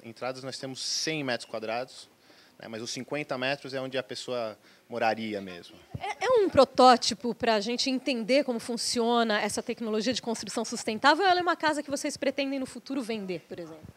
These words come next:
Speaker 1: A-, apesar dessa ser o primeiro protótipo, ela é uma casa totalmente habitável. É, é perfeitamente possível o, um futuro comprador conseguir morar nessa casa, neste mo-, exato modelo.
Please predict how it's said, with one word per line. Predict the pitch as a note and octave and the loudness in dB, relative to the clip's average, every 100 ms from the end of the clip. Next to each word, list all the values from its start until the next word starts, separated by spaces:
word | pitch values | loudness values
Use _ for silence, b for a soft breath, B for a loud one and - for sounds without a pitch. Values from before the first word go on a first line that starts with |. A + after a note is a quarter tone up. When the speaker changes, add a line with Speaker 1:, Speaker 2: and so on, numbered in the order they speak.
| - | -20
Speaker 1:
A-, | - _ - | -20 _ -20
apesar | - B2 B2 D#3 | -12 -2 0 2
dessa | C3 F3+ | 0 0
ser | D3+ C3+ | -4 -6
o | B2+ | -6
primeiro | A#2 A2+ G#2+ | -6 -6 -6
protótipo, | F#2 A#2+ C#3+ - G2 - - | -8 -4 -4 -6 -14 -14 -2
ela | A2+ B2 F3 G#3 - - _ _ - | 0 2 2 0 -6 -20 _ _ -4
é | |
uma | B2 D3 | -4 -4
casa | - D3 F#3 | -2 -2 -2
totalmente | - E3 G#3+ A#3 | -10 -10 -10 -10
habitável. | B3 C#4 B2 F#2 F2 _ _ - | -10 -6 -4 -4 -8 _ _ -16
É, | G2+ G2 G2+ | -16 -14 -8
é | A#2+ | -6
perfeitamente | A#2+ D#3 E3 F#3+ E3+ D#3 - | -4 -6 -4 -6 -6 -8 -8
possível | C#3 - B2+ C3+ C3 | -10 -8 -6 -4 -4
o, | A#2+ A2 A2+ A2+ G#2+ G2 b b b - | -4 -4 -4 -4 -4 -8 b b b -18
um | A2+ | -14
futuro | B2 - A#2+ | -12 -8 -8
comprador | - B2 C3 A2 G2+ B2 E3+ F#3+ _ _ - | -6 -4 0 0 0 0 0 -4 _ _ -16
conseguir | B2+ B2+ C3 | -14 -10 -4
morar | B2+ C3+ C3 | 0 0 0
nessa | C3 F#3 - | -4 -6 -6
casa, | D#3+ C#3+ D#3 | -6 -4 -4
neste | D3 C3+ - | -6 -6 -8
mo-, | D3 B2 - | -8 -8 -8
exato | B2 A#2 E3 - | -6 -2 -2 -4
modelo. | G3 B2 E2 | -10 -8 -10